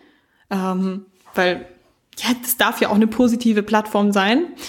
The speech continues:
wo man solche Sachen teilt, aber man muss halt eben auch immer mit dem Blick drauf gehen, dass wir teilweise immer nur ein, zwei Minuten aus vierundzwanzig Stunden von einer anderen Person sehen. Auch wenn die Person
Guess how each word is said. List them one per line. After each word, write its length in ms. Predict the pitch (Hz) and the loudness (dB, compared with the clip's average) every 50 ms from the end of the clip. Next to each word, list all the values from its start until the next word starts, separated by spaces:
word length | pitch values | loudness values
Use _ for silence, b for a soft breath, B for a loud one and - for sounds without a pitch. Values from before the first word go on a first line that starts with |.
| B B B B | B B B B
wo 140 | - - 202 | -2 0 0
man 480 | 196 196 190 190 196 196 190 - 214 240 | 2 2 0 0 0 -2 -4 -4 -6 -2
solche 260 | - 214 202 - 208 | 0 0 0 0 0
Sachen 280 | 202 190 185 - 202 196 | -2 -2 -2 -2 -4 -6
teilt, 520 | - - 196 196 214 240 254 254 - - | -4 -4 -2 2 2 2 0 -2 -4 -2
aber 300 | - 202 190 202 196 196 | -2 0 2 2 2 2
man 180 | 190 196 196 202 | 2 0 0 2
muss 200 | 208 208 - - | 0 0 2 0
halt 140 | 214 196 | 0 0
eben 200 | - 202 202 202 | 0 -2 -2 -2
auch 120 | - - 202 | -4 -2 -2
immer 160 | 202 202 202 | 0 2 2
mit 200 | 202 196 190 - | 2 0 0 0
dem 200 | 196 190 202 196 | 2 2 2 2
Blick 240 | 208 202 208 208 - | 2 0 0 0 -2
drauf 320 | 208 190 185 190 190 190 | -2 0 0 0 0 -4
gehen, 300 | - - 190 190 190 196 190 B B B B B B | -6 0 0 0 0 0 -6 B B B B B B
dass 300 | - 196 196 190 - 196 | 0 0 0 0 -2 -2
wir 140 | 196 190 185 | -2 -2 -2
teilweise 540 | - - 202 196 196 202 202 196 185 190 196 | -2 0 0 2 2 4 2 2 2 0 -2
immer 260 | 202 208 208 208 202 | 0 2 2 2 2
nur 480 | 190 190 190 190 196 196 190 190 196 190 B B B B B B B B B B B B B B B - | 0 0 0 0 0 0 0 0 -2 -4 B B B B B B B B B B B B B B B 0
ein, 200 | 240 254 262 269 | 2 2 4 2
zwei 280 | 269 - 269 196 196 | 0 0 0 0 2
Minuten 480 | 202 208 208 202 220 240 254 - 220 165 | 2 2 2 4 2 2 2 0 -2 -4
aus 240 | - - 190 196 - | -2 -4 -4 -4 -4
vierundzwanzig 560 | - - 240 233 233 233 208 196 196 208 202 | 0 0 2 2 2 0 -2 -4 -4 -4 -4
Stunden 300 | - - 214 208 226 208 | -2 -4 -4 -2 -4 -6
von 140 | 208 196 180 | -6 -6 -6
einer 80 | - | -6
anderen 220 | - 190 190 190 190 | -6 -4 -4 -4 -4
Person 440 | - 196 190 - 170 175 180 185 180 | -4 -4 -4 -4 -4 -4 -4 -6 -6
sehen. 260 | - 180 180 196 233 | -4 -2 -2 -2 0
Auch 220 | 233 - 233 - | -2 -2 -2 2
wenn 100 | 277 262 | 2 2
die 60 | 262 | 2
Person 360 | 254 269 262 240 247 247 247 | 2 2 0 2 2 2 0